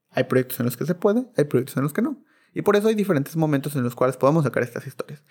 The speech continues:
Y el momento número dos el, es el por qué está creando este negocio. También es algo que podemos, pues, preguntarle directamente y tratar de encontrar ese, ese por qué, ¿no? Es, es,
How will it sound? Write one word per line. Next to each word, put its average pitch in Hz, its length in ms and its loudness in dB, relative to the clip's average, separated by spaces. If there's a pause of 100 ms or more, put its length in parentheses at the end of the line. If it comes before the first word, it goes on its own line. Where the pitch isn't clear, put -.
Y - 80 4
el 127 60 4
momento 123 320 2
número 170 240 4
dos 156 220 2
el, 143 260 -2 (160)
es 170 100 4
el 170 140 4
por 180 200 0
qué 214 100 6
está 208 200 2
creando 147 260 4
este 143 140 -2
negocio. - 380 0 (680)
También 143 600 2 (520)
es 139 180 0
algo 135 180 6
que 135 80 -2
podemos, 131 460 0
pues, - 220 0
preguntarle 143 680 2
directamente 151 720 0 (2000)
y 147 300 0
tratar 156 240 6
de 185 80 2
encontrar 151 300 2
ese, 147 280 0
ese 143 140 -2
por 135 180 -4
qué, 214 240 -2 (300)
¿no? 190 340 -2
Es, 139 240 -4
es, 143 160 0